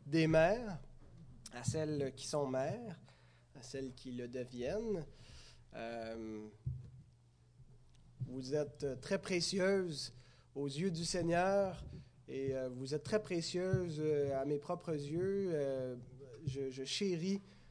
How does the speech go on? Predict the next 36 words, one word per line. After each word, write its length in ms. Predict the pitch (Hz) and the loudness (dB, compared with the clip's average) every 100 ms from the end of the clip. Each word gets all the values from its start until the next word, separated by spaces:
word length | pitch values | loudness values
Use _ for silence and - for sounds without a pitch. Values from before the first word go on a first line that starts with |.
| - - | -20 -16
les 200 | 135 135 | -8 -6
sœurs 360 | 131 190 190 190 | -4 0 2 2
de 100 | 170 | 2
notre 260 | 156 156 160 | 0 -2 -4
Église, 400 | 147 160 180 156 | -4 -2 -2 -2
je 60 | |
chéris 400 | 143 170 151 170 | -2 -2 -2 -2
les 180 | 175 147 | 0 0
mères. 520 | 139 151 170 180 170 139 | 2 2 2 2 -2 -2
Euh, 420 | 131 123 120 117 | -2 -2 -4 -6
j'ai 140 | 123 127 | -6 -8
plusieurs 400 | - 170 185 180 | -4 0 2 4
mamans 400 | 175 160 170 175 | 6 8 8 6
dans 140 | 160 | 4
cette 240 | 143 147 143 | 2 -2 -2
Église 560 | 135 139 160 165 135 | -2 -2 -4 -6 -6
et 60 | 123 | -8
puis, 360 | 123 123 123 | -8 -8 -6
euh, 60 | 117 | -6
je 40 | 113 | -8
suis 140 | - | -12
vraiment 280 | 120 127 151 | -8 -4 -2
heureux, 340 | 147 131 143 - - - - - - | -2 -2 -4 -6 -10 -10 -12 -14 -14
euh, 360 | 120 117 110 101 131 | -12 -12 -10 -12 -12
de, 220 | 131 120 117 | -10 -8 -10
de, 340 | 120 113 110 117 127 123 | -10 -12 -12 -16 -16 -12
de, 300 | 120 113 120 - | -10 -10 -14 -10
d'être 260 | 135 131 | -8 -2
avec 280 | 151 175 190 | 0 2 2
vous. 380 | 156 151 170 190 - - | 0 -2 -2 -4 -10 -20
Je 40 | |
suis 180 | - 135 | -14 -8
heureux 260 | 131 131 160 | -6 -4 -2
de 100 | 151 | 0
votre, 220 | 135 139 - 143 - | -2 -6 -14 -20 -8
quand, 240 | 135 131 | -6 -6